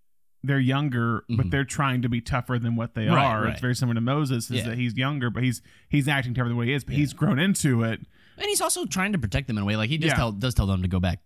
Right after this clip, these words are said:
Speaker 2: to their apartment.
Speaker 1: Because, yeah, yeah. And
Speaker 2: 'Cause he
Speaker 1: also,
Speaker 2: understands this is not,
Speaker 1: this is
Speaker 2: you know,
Speaker 1: not for, this is not for kids.
Speaker 2: Yeah.
Speaker 1: And he, and he also, it's the idea of, like, he wants to protect them for whatever he has to deal with
Speaker 2: Right.
Speaker 1: in his life is a thing.
Speaker 2: Right.
Speaker 1: Um,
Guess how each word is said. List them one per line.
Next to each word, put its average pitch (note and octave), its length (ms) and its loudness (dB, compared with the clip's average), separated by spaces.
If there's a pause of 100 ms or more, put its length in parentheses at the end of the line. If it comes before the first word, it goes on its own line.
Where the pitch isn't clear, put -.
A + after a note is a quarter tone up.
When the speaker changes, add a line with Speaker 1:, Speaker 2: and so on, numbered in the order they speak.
(220)
Speaker 2:
to G2+ 80 -2
their E2+ 160 0
apartment. B3+ 360 0
Speaker 1:
Because, G#3 80 0
yeah, C#3 220 0
yeah. B2+ 240 -2
And - 140 -8
Speaker 2:
'Cause C#3 80 0
he - 0 -
Speaker 1:
also, E3+ 100 6
Speaker 2:
understands B2 400 0
this A2+ 180 -2
is A#2 140 -2
not, B2 320 -2
Speaker 1:
this F#3+ 160 2
is G3 60 0
Speaker 2:
you G3 40 2
know, A3+ 80 4
Speaker 1:
not F#3+ 140 0
for, D#3 160 0
this D#3 220 -2
is D#3 40 -2
not D#3 160 0
for B2+ 120 -8
kids. A#2+ 460 -2
Speaker 2:
Yeah. F#2 140 -2
Speaker 1:
And D3+ 160 2
he, F#3 160 0
and E3 100 0
he F3+ 120 4
also, F3 260 -2
it's C#3+ 140 -8
the D#3 100 0
idea C3+ 260 0
of, B2 80 -2
like, A#2+ 300 -2 (520)
he D3 140 0
wants C#3+ 260 -2
to - 100 -14
protect B2+ 420 -2
them B2 160 -4
for A#2+ 140 -4
whatever A#2 340 -2
he A#2 200 -6
has A2+ 260 -6
to A2+ 100 -10
deal A2+ 300 -2
with D3+ 140 0
Speaker 2:
Right. D#2+ 120 -4
Speaker 1:
in A2 80 -6
his A2+ 260 -2
life A2 320 -6
is A2 140 -6
a - 60 -16
thing. G#2 420 -8
Speaker 2:
Right. - 220 -8 (340)
Speaker 1:
Um, G#2+ 600 -2